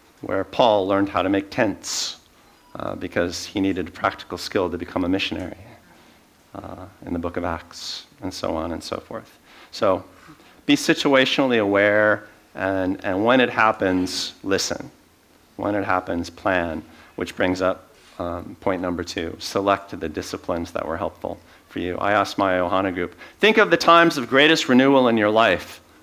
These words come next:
What do you associate with those times?" And everybody talked about spiritual disciplines, prayer,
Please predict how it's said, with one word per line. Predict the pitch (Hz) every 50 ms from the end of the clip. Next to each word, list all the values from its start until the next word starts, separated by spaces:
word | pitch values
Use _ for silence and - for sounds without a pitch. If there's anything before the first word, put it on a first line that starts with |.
| _ _ _ _ _ _ _ _ _ _ _ _ _ _ _ _ _ _ _ _ _ _
What | - 113 143 151 151
do | 147
you | 139 127
associate | 123 - - 120 110 107 - - 104 92 - 92
with | 92 87 -
those | - 87 85 -
times?" | - - 95 90 82 80 78 -
And | - 101
everybody | - - 170 196 233 226 233 226 214 190 180 175 175 - - - - _ -
talked | - - 117 120 - -
about | 117 110 110 101 -
spiritual | - - - - 107 101 98 - 98 90
disciplines, | 85 101 98 - - - - - - - - - - - - - - - - _ _ -
prayer, | - - - 95 98 95 95 95 95 95 95 92 92 101